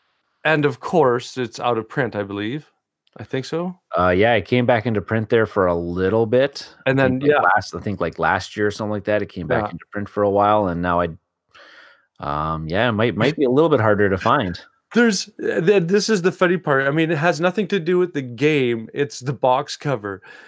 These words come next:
Speaker 1: There's so many <laughs> d-, people that just look at this and go,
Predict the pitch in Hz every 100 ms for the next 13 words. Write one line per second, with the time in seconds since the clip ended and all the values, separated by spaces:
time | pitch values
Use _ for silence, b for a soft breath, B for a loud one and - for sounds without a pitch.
0 | B - 160 156 - 185 190 214 196 156
1 | - 175 160 151 147 143 131 147 143 147
2 | 147 147 151 - 139 127 120